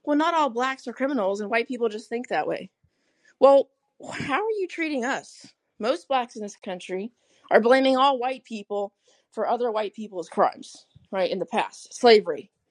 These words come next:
comes up, Jim Crow, right? That's how Blacks are treat white people in this country. And you have to explain to me, right, why all of these Black on white crimes are never reported, right? Where the race is hidden.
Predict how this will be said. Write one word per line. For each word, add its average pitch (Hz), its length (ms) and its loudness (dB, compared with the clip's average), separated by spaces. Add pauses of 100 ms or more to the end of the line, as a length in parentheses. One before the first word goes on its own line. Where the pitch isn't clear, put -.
(320)
comes 196 280 0
up, - 180 0 (460)
Jim 214 220 0
Crow, - 220 -2 (1080)
right? 226 240 2 (420)
That's 320 280 -4
how 339 180 -4
Blacks 269 360 -4
are 262 120 -6
treat - 320 -10
white 311 240 -4
people - 320 -10
in - 60 -10
this - 140 -16
country. - 340 -8 (1300)
And 240 180 8
you 330 180 4
have 370 180 2
to 311 100 2
explain 247 480 2
to 202 80 0
me, 185 520 0 (880)
right, 202 260 4 (240)
why 247 640 0
all 349 240 -2
of 415 100 -12
these 311 200 -10
Black 240 360 -12
on 208 160 -10
white 190 240 -4
crimes 185 420 -12
are 190 60 -4
never 185 240 0
reported, 185 500 -2 (240)
right? 208 200 -4
Where 226 100 -2
the 226 100 0
race 254 400 0
is 247 160 -6
hidden. 220 380 -4